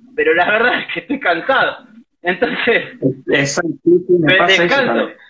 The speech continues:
Speaker 2: Bueno,
Speaker 1: Pero
Speaker 2: en mi caso
Speaker 1: bueno.
Speaker 2: que por ahí me voy a, estos últimos dos fines, por ejemplo, en vez de irme a hacer parkour con los chicos, me fui a,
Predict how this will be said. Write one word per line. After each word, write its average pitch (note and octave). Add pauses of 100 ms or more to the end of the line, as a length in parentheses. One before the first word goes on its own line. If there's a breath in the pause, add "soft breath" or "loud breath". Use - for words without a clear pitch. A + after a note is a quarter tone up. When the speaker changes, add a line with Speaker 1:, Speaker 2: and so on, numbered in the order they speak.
(360 soft breath)
Speaker 2:
Bueno, E3
Speaker 1:
Pero F#3+ (120)
Speaker 2:
en F3 (120)
mi A3+
caso G3
Speaker 1:
bueno. E3
Speaker 2:
que D3+
por C#3
ahí D#3
me E3
voy D#3
a, C#3+ (1200)
estos -
últimos E3+
dos E3+
fines, G3
por G3+
ejemplo, F3+
en D3
vez D3+
de D3
irme D3
a B2
hacer C#3+
parkour B2+
con C3+
los B2+
chicos, E3+
me A#2
fui C#3
a, A2